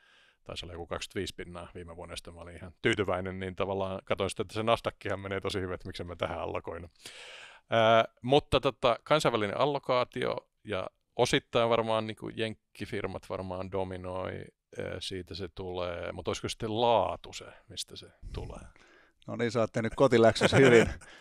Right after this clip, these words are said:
Speaker 2: Eli tota, me uskotaan nimenomaan liiketoiminnan laatuun ja laatu, laatu, puhutaan laatusijoittamisesta.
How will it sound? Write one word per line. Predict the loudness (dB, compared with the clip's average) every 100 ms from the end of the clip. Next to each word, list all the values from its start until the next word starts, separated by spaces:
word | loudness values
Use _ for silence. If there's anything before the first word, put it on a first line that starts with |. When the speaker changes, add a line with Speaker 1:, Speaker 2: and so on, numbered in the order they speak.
| -20 -20 -20 -16 -6
Speaker 2:
Eli | 0 2
tota, | 2 4 4 6
me | 6
uskotaan | 6 6 4 8 8 6 -2 -14 -4
nimenomaan | 2 2 4 6 8
liiketoiminnan | 6 4 0 -2 -2 0 2
laatuun | 4 4 2 -4 -8
ja | -6 -8 -12 _ _ _
laatu, | 2 6 6 4 6
laatu, | 8 8 6
puhutaan | -2 4 8
laatusijoittamisesta. | 8 8 2 0 0 -4 -8 -8 -8 -10